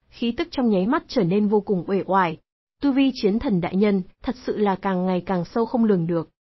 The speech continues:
Bất quá ngươi so đo với một tiểu bối, không khỏi quá thất thân đi." Hoàng Thái sắc mặt có chút khó coi, vừa rồi Bạch Y Chiến Thần dễ dàng như vậy một kích,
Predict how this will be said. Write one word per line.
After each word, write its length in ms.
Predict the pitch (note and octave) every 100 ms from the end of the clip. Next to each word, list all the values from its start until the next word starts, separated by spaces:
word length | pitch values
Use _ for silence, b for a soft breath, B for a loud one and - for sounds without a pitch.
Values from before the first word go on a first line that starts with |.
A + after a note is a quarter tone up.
| _ _ -
Bất 140 | A3+ -
quá 260 | - G#3+ C#4
ngươi 220 | D#4 C#4
so 160 | - A#3+
đo 140 | A3
với 140 | F#3
một 140 | A#3 B3+
tiểu 140 | G#3 E3
bối, 400 | E3+ F3+ B3 E4 _
không 220 | - C#4 A#3+
khỏi 180 | A3
quá 180 | D#3+ E3+
thất 140 | F#3+ D#4
thân 200 | C4 A3+
đi." 260 | A3+ G#3+ G#3 - _ _ _
Hoàng 240 | - A#3+ G#3+
Thái 200 | G#3 A3+
sắc 220 | E4 D#4
mặt 160 | B3 -
có 120 | F#3+
chút 220 | G3 D#4
khó 180 | - A3+
coi, 320 | - C#4 C4 - _
vừa 180 | G#3+ A#3+
rồi 180 | G3+ G3
Bạch 160 | G3+
Y 200 | - B3+ B3+
Chiến 240 | A3+ A3
Thần 220 | D4+ G3+
dễ 180 | F3+ A#3+
dàng 240 | - G3+
như 120 | E3+ G#3+
vậy 160 | A3
một 160 | F#3 E3+
kích, 200 | D4 E4+